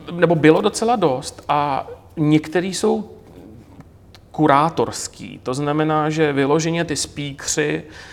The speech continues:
eh, jsou pozvaný těma organizátorama té konference. To byl třeba pro mě příklad slovenský konference By Design, která, eh, já nevím, kolik už měla ročníků, asi pět, eh, kdy ty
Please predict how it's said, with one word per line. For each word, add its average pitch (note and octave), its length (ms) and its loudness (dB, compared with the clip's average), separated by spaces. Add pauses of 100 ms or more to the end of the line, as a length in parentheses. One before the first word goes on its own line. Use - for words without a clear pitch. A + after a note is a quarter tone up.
(260)
eh, C#3 260 2
jsou D#3 200 0
pozvaný C3+ 680 0
těma C#3 180 -2
organizátorama C3+ 760 -2
té C3 120 -6
konference. A2+ 580 -6
To B2+ 100 -4
byl D3 140 0
třeba C#3+ 200 0
pro C#3+ 140 -4
mě D3 140 -4
příklad C#3+ 420 -6
slovenský C3+ 520 -4
konference C3+ 460 -6
By G#2 180 -2
Design, B2 540 -4 (460)
která, A#2+ 560 2 (600)
eh, B2 40 -14 (800)
já - 40 -20
nevím, G2+ 180 -14
kolik G2+ 160 -6
už G2+ 100 -16
měla G2+ 140 -2
ročníků, A2+ 340 -8
asi G#2+ 160 -6
pět, G#2+ 480 -6 (400)
eh, A#2 440 0
kdy A#2+ 260 -2
ty C#3+ 140 -6